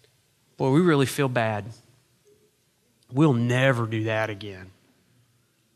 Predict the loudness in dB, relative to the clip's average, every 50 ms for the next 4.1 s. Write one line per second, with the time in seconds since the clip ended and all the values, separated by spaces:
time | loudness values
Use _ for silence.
0 | _ _ _ _ _ _ _ _ _ _ _ _ _ _ -4 0 0 0 0 0
1 | -2 0 2 2 2 0 -2 -6 -10 -12 -12 -14 -18 _ _ _ _ _ _ _
2 | _ _ _ _ _ _ _ _ _ _ _ _ _ _ _ _ 0 2 2 0
3 | 0 0 -2 -2 -2 -2 -2 -2 -2 -2 -4 -4 -4 -8 -8 -8 -8 -8 -10 -10
4 | -12